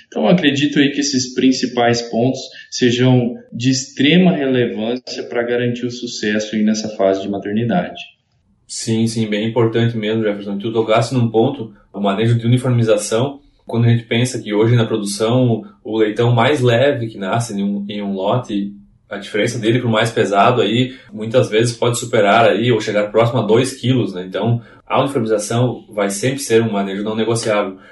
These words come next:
Speaker 2: Mas podemos dizer aí que cada granja tem uma certa variação, uma particularidade, né? E o que que tu poderia nos dizer, assim, em termos de eficiência na redução de mortalidade e eficiência no gasto de tempo da equipe? O que que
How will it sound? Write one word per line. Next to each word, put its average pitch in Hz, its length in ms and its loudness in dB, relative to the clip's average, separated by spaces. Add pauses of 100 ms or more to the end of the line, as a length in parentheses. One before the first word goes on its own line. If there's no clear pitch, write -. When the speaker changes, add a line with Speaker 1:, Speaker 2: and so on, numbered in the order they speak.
(120)
Speaker 2:
Mas 127 260 0
podemos 147 380 0
dizer 143 360 2
aí 139 260 4
que 160 500 -8 (120)
cada 170 340 2
granja 151 320 2
tem 165 160 -4
uma 165 140 0
certa 156 320 0
variação, 160 640 0
uma 113 200 0
particularidade, 107 840 0
né? 101 200 -8 (320)
E 113 140 -6
o 110 60 -2
que - 160 -10
que 196 120 -6
tu - 120 -10
poderia 151 400 2
nos 151 160 -6
dizer, 127 320 0
assim, 143 220 -2
em 131 60 -4
termos 135 240 -2
de 131 200 0
eficiência 135 1000 -2 (180)
na 104 120 -4
redução 104 440 -4
de 151 60 0
mortalidade 117 760 -2 (320)
e 143 300 0
eficiência 143 540 -2
no 151 120 2
gasto 127 380 0
de 120 140 -4
tempo 127 260 -2
da 113 80 2
equipe? 113 500 -2
O 110 120 -4
que 185 200 -10
que 185 640 0